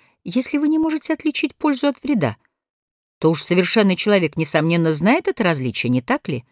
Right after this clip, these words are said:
Ван Ни ответил: "Совершенный человек живёт духовным. Даже если загорятся великие болота, он не почувствует жары.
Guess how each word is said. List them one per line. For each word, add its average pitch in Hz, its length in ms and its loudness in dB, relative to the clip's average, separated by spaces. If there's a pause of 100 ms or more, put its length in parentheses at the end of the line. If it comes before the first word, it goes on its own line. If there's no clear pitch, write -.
(400)
Ван 135 420 2
Ни 156 240 2
ответил: 120 580 -8 (760)
"Совершенный 156 640 2
человек 190 340 4
живёт 175 300 0
духовным. 120 580 0 (680)
Даже 165 280 2
если 170 180 -2
загорятся 175 560 2
великие 190 400 0
болота, 196 420 2
он 131 100 0
не 135 120 0
почувствует 131 560 -4
жары. 117 380 -4